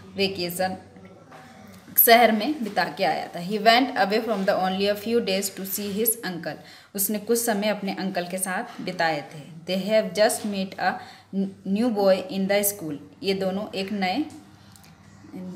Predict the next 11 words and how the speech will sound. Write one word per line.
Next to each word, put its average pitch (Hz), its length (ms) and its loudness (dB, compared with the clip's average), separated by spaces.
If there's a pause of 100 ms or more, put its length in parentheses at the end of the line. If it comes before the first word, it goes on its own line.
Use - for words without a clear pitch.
स्कूल 240 340 0
में 208 160 2
एक 226 180 0
न्यू 220 300 2 (320)
बॉय 185 200 4
यानी 190 300 -4
नए 185 180 2
लड़के 175 360 -2
से 262 140 -2
मिले। 160 440 -4
His 233 100 -2